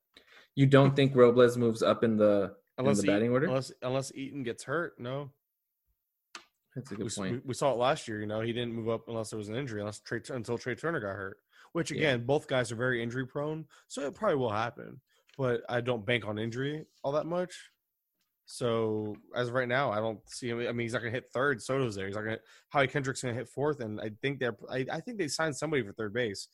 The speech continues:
Speaker 2: and if not, then I think Keyboom fights for sixth or fifth. And then they, then they got Castro, who can hit a solid on base guy 'cause of the batting average. You know, like,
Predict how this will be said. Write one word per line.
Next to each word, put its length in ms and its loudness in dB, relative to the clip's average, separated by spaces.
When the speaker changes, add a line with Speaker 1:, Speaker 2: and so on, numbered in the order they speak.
Speaker 2:
and 120 2
if 40 -8
not, 220 0
then 100 -4
I 60 -2
think 220 -10
Keyboom 480 -4
fights 260 -4
for 140 -12
sixth 420 -8
or 40 -18
fifth. 320 -6
And 160 0
then 120 4
they, 140 4
then 100 -2
they 100 2
got 140 0
Castro, 480 -2
who 100 -2
can 120 -6
hit 240 -4
a 220 -8
solid 340 -2
on 100 0
base 220 -4
guy 220 -2
'cause 120 -10
of 60 -10
the 60 -6
batting 280 -2
average. 360 -8
You 100 -8
know, 180 -6
like, 260 -8